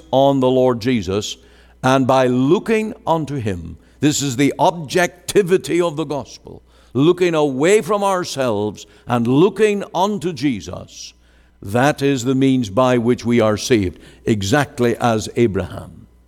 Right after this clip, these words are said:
The other text I chose was Isaiah forty-five twenty-two, where it says, "Look unto me, all ye ends of the earth,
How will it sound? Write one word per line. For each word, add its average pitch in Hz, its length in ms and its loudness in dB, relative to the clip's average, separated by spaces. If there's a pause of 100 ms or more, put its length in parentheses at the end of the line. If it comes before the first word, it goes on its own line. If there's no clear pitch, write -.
(160)
The 147 180 4
other 233 220 0
text 151 380 -2
I 110 160 0
chose 135 540 0
was 120 360 0
Isaiah 135 420 4
forty-five 127 720 0
twenty-two, 104 800 -4 (720)
where 104 180 2
it 104 100 -2
says, 110 540 2
"Look 156 280 2
unto 143 300 -2
me, 127 260 2
all 123 340 2
ye 120 280 2
ends 160 320 0
of 101 100 -2
the 107 160 0
earth, 120 440 2